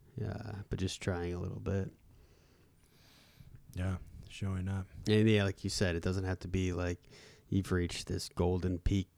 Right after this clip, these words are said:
Speaker 1: where
Speaker 2: Right.
Speaker 1: you're like, "Now I can show up. Now I'm ready." It's like,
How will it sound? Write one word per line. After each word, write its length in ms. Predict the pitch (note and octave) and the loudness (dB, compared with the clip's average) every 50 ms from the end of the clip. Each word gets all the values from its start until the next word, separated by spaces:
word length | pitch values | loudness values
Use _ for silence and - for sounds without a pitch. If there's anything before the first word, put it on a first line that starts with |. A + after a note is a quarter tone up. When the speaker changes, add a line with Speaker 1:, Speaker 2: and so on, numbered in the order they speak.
| - - - - | -12 -12 -8 -4
Speaker 1:
where 160 | - F2+ F2+ | 0 0 2
Speaker 2:
Right. 80 | F2+ F2+ | 2 2
Speaker 1:
you're 140 | F2+ F#2 | 2 2
like, 220 | F#2 F#2 F#2+ - - - - - - - - - | 2 0 -2 -4 -6 -10 -18 -20 -20 -16 -6 -2
"Now 360 | G2+ G2+ G2+ G#2 G#2 G2+ F#2+ | 2 4 6 6 6 4 4
I 120 | F#2 F2+ | 2 0
can 120 | E2+ F2+ F2 | 0 -2 -2
show 360 | - - F#2 F2 F2 F2 F2+ | 0 2 2 2 4 4 2
up. 260 | F2 E2+ E2+ - - | 2 2 0 0 0
Now 420 | - G2 G2 G#2 A#2 A#2+ A#2 A2 G#2 | 2 4 6 8 8 10 10 8 8
I'm 280 | G2+ G2+ G2+ G2 G2+ | 6 4 4 4 4
ready." 220 | G#2 G2+ F#2+ F#2 F#2 | 4 4 2 0 -2
It's 180 | G2 - - | -2 -2 0
like, 160 | G#2+ G2 F#2+ | 0 0 0